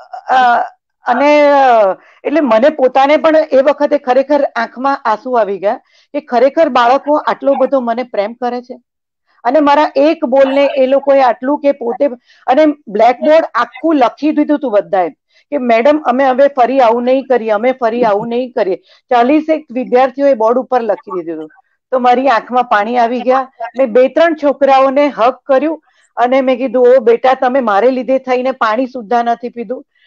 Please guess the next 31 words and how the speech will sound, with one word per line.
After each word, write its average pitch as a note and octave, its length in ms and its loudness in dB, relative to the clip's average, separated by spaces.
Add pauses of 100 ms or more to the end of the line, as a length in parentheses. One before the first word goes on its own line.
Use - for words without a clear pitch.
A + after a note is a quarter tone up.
(140)
પછી A#3 220 -8
મેં B3+ 140 2
એકાદ A#3+ 300 0
વિદ્યાર્થીને, A#3+ 640 -2
મોનિટરને A#3 600 -2
પાણી G#3 320 -4
પીવડાવ્યું B3 440 0
અને A3+ 220 -10
કીધું A3+ 320 -12
કે A#3+ 100 -6
"ચાલો A3 300 -2
બધા G3+ 340 -2
હવે G#3+ 120 -4
પાણી F3+ 300 -10
પી E3+ 160 -14
લો." D3 140 -10 (640)
ત્યારે A#3 200 2
બધા A3+ 340 -2
છોકરાએ A3 500 -2
જે G3+ 160 -4
પાણી G3+ 340 -6
પીધું B3 480 -4 (220)
અને C4+ 320 -2
એકબીજા C#4 600 0
માટેની C4 680 -4
લાગણીના A#3+ 500 -2
જે A#3+ 180 -4
આંસુ A3+ 440 -6
જોયા A#3+ 320 -2
છે A#3 200 -8
ને E3 160 -10